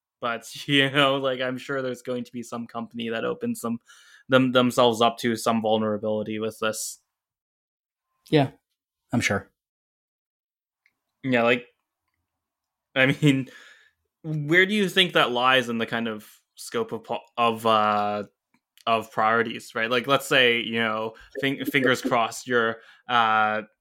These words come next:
Speaker 1: you're, uh, N S C director of cyber again, you know, uh, come twenty twenty-five. What is, you know, like, where, where in your list of priorities is that, is that, uh,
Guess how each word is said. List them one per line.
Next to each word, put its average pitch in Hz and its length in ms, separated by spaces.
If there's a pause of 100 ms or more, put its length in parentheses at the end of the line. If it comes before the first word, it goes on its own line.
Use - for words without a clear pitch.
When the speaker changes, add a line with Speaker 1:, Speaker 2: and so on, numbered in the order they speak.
(680)
Speaker 1:
you're, 117 640
uh, 110 560 (360)
N 120 120
S 113 140
C 120 260
director 113 520
of 104 160
cyber 110 520
again, 107 400 (280)
you 117 140
know, 110 240 (260)
uh, 110 640
come 117 200
twenty 120 200
twenty-five. 113 720 (480)
What 139 300
is, 135 560 (600)
you 139 180
know, 123 100
like, 123 140 (220)
where, 160 520
where 170 260
in 160 160
your 131 400
list 127 260
of 120 100
priorities 113 640
is 110 160
that, 110 240 (180)
is 117 160
that, 110 220 (100)
uh, 107 640